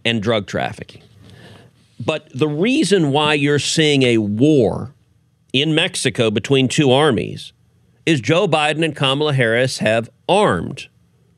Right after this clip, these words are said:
the cartels, have turned them into, they are a military operation, waging war. The people of Mexico are suffering horribly. You want to talk about one of the worst things that ever happened to the people of Mexico?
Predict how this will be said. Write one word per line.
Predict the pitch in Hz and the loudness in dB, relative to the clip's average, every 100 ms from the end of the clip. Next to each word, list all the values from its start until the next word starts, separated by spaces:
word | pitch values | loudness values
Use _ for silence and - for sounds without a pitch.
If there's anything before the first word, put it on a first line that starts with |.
| _ | _
the | - 139 | -6 -6
cartels, | - 143 120 127 98 - - - - | -2 -2 0 -2 -2 -6 -16 -20 -6
have | 156 156 | -4 -4
turned | - - 226 240 | -4 -2 0 2
them | 226 202 | 2 2
into, | 208 247 147 185 | 2 0 0 0
they | 139 151 | 2 0
are | 190 196 | 2 0
a | |
military | 156 143 170 196 196 - 180 170 | 0 0 0 0 0 -2 0 0
operation, | 160 151 165 147 104 101 - 104 120 - - - | 0 0 0 0 0 -4 -6 -6 -6 -10 -20 -20
waging | - 107 117 170 202 190 139 185 170 147 | -10 -4 0 2 2 2 2 2 2 2
war. | 123 127 107 98 110 - - - | 2 2 2 2 0 -4 -18 -4
The | 147 | -2
people | - 262 294 320 | 0 -2 0 0
of | 190 | 0
Mexico | 123 175 - 311 104 | 0 0 -4 -4 -4
are | 95 | -4
suffering | - 151 123 127 113 | -4 -4 -2 -6 -6
horribly. | - - - 226 220 151 95 - - - _ _ _ _ _ _ _ _ | -10 -10 0 2 4 4 2 -4 -8 -20 _ _ _ _ _ _ _ _
You | - 180 | -2 0
want | 220 | 2
to | |
talk | 175 196 185 | 0 0 0
about | 175 156 147 | 0 0 0
one | 143 147 | 0 0
of | 127 | 0
the | |
worst | 120 120 160 196 185 - | 0 0 2 2 -2 -2
things | 180 170 131 | 0 0 0
that | 147 | -2
ever | 147 143 | 0 0
happened | 139 147 147 | -2 -2 -4
to | 139 | -2
the | 117 | -2
people | 147 139 | -2 -2
of | 127 | -2
Mexico? | 131 135 - 151 156 160 | -2 -4 -6 -2 -2 -2